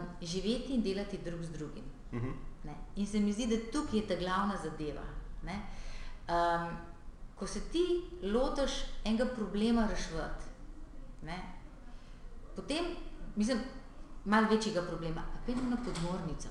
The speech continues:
Speaker 1: a
Speaker 2: Okej,
Speaker 1: ne.
Speaker 2: dajmo.
Speaker 1: Pri tej podmornici so bili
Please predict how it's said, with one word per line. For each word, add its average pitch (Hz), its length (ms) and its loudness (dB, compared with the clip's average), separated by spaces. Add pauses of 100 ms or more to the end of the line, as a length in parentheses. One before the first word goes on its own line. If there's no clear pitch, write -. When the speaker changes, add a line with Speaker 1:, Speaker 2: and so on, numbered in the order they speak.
(220)
Speaker 1:
a 139 120 0
Speaker 2:
Okej, 143 160 4
Speaker 1:
ne. 214 80 4 (220)
Speaker 2:
dajmo. 117 260 2 (540)
Speaker 1:
Pri 214 140 -6
tej 359 160 4 (300)
podmornici 208 1000 2 (580)
so - 220 -4
bili 180 400 0